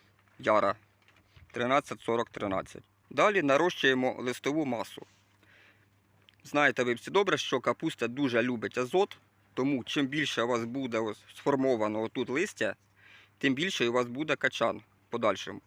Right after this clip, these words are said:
Тому в моєму випадку я даю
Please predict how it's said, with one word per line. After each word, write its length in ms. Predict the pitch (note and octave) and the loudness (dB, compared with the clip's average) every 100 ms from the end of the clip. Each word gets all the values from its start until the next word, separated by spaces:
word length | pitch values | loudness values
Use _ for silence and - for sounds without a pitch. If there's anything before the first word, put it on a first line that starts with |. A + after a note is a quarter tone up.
| _ _ _ | _ _ _
Тому 340 | E3 F3 A#2+ - - - _ _ _ _ _ _ _ | 0 2 2 -2 -20 -20 _ _ _ _ _ _ _
в 40 | B2 | -2
моєму 420 | C#3 D#3+ D#3+ C3 | 0 2 4 2
випадку 520 | C3+ - F3 F3 - | 0 2 0 0 -4
я 200 | B2+ D#3 | 2 2
даю 460 | B2+ B2 C3 C3 | 2 -2 -2 -4